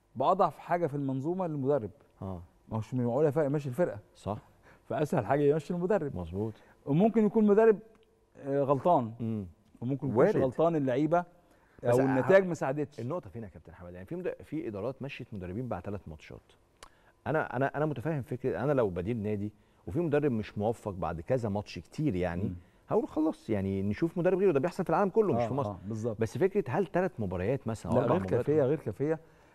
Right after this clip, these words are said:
Speaker 1: لو انا مقتنع بالمدرب وشايفه بيعمل حاجات صح،
Speaker 2: مم.
Speaker 1: والن-، وال-، وال-، والنتائج مش مساعداه،
Speaker 2: مم.
Speaker 1: لكن ممكن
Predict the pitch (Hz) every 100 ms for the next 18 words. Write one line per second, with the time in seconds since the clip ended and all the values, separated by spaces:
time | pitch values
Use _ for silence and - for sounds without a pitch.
0 | _ 117 135 202 175 - 180 196 147 127
1 | 120 170 170 135 170 170 135 123 165 123
2 | 143 160 - - - - 113 117 92 -
3 | _ _ _ _ _ - 123 131 131 -
4 | 127 127 123 104 120 123 117 120 120 120
5 | 113 196 202 165 120 127 120 127 101 -
6 | _ 110 107 82 - _ _ _ _ 120
7 | 127 143 135 131 151 226 - 202